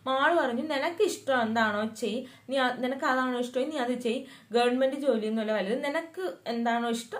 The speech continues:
അത് ചെയ്യാൻ" പറഞ്ഞിട്ടുണ്ടായിരുന്നു. അത് കഴിഞ്ഞ് മാളുവിൻ്റെ അടുത്ത് ചോദിച്ചാൽ മാളു നല്ലൊരു decision പറയും കേട്ടോ.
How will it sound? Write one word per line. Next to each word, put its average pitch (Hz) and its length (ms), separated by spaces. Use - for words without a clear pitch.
അത് 359 200
ചെയ്യാൻ" 240 280
പറഞ്ഞിട്ടുണ്ടായിരുന്നു. 190 800
അത് 233 140
കഴിഞ്ഞ് 277 160
മാളുവിൻ്റെ 262 480
അടുത്ത് 311 200
ചോദിച്ചാൽ 233 320
മാളു 214 240
നല്ലൊരു 220 360
decision 202 440
പറയും 160 280
കേട്ടോ. 151 180